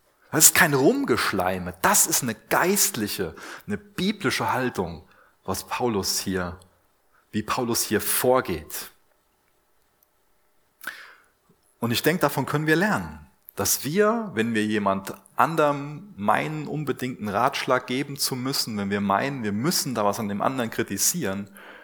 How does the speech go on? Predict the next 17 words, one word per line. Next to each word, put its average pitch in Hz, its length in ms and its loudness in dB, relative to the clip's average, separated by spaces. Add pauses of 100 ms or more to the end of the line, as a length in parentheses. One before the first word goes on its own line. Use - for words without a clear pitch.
(560)
dass - 160 2
wir 139 80 0
das 127 160 2
nicht 180 240 0
tun, 104 540 -4 (420)
solange 123 640 2
wir 131 380 0 (640)
nicht 131 220 -2
eine 131 100 2
Ermutigung 123 800 2
haben 95 400 -2
für 208 340 2
die 139 140 4
andere 101 340 2
Person, 104 360 -4
eine 117 220 -2
ehrliche 123 680 0